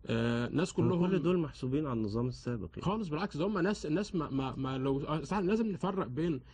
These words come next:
Speaker 1: من لوث في النظام السابق ومن خدم مصر في النظام السابق، لأن لازم يكون في فرق بين الاتنين، وإلا هنقول ما احنا كلنا كنا عايشين في مصر. ما، يعني، ما يبقى احنا مش هنقدر ن-، ن-، ن-، ننفي عن نفسنا المصرية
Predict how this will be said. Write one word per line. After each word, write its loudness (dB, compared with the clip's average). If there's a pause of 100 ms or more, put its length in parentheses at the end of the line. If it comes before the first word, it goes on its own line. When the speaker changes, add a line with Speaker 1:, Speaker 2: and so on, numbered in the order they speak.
(280)
Speaker 1:
من 6
لوث 2
في -2
النظام -2
السابق -2 (440)
ومن 2
خدم -2 (140)
مصر -4
في -8
النظام -2
السابق، -6 (240)
لأن -2
لازم 4
يكون 0
في 0
فرق 0
بين 0
الاتنين، 0
وإلا 2
هنقول 2 (260)
ما -2
احنا 2
كلنا 2
كنا -2
عايشين -2
في -2
مصر. -2 (320)
ما، -4
يعني، 0
ما -2
يبقى -2
احنا 0
مش 0
هنقدر 2
ن-، -2 (100)
ن-، -2
ن-، -4 (100)
ننفي 4
عن 0
نفسنا -2
المصرية 2